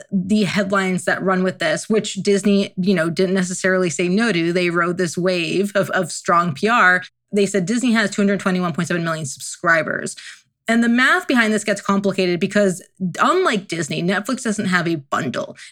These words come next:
Netflix doesn't really have an annual plan to, to bring people in. Netflix operates month to month, one subscriber equals one subscription for the most part. If we look at Disney, the big, you know, glaring asterisk when we talk about them and their subscription count and their subscriber count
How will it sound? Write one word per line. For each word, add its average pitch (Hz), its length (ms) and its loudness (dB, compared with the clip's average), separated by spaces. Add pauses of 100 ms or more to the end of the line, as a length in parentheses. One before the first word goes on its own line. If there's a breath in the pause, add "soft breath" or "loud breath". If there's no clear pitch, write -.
Netflix 190 280 0
doesn't 208 220 -2
really 196 220 0
have 175 220 0
an 175 140 -2
annual 170 380 -4
plan 240 380 0
to, 190 240 -2
to 185 100 -8
bring 170 220 -2
people 175 300 0
in. 196 260 0 (180 loud breath)
Netflix 254 400 -2
operates 196 480 0
month 208 300 0
to 214 60 0
month, 185 280 0
one 190 280 0
subscriber 180 500 -2
equals 165 480 -6
one 165 220 -2
subscription - 760 -4
for 185 160 -2
the 175 80 -2
most - 260 -6
part. - 300 0 (400 loud breath)
If 220 220 0
we 247 60 2
look 254 180 -2
at 202 160 -2
Disney, 269 400 0
the 185 100 0
big, 240 480 -2
you 226 80 2
know, 185 300 0 (100)
glaring 202 400 2 (100)
asterisk 185 460 2
when 180 140 0
we 175 80 -2
talk 202 400 0
about 170 400 -2
them 180 580 0
and 175 180 -4
their 175 140 -2
subscription - 640 -4
count 170 240 0
and 160 80 -4
their 156 80 -6
subscriber 254 500 0
count 175 320 -2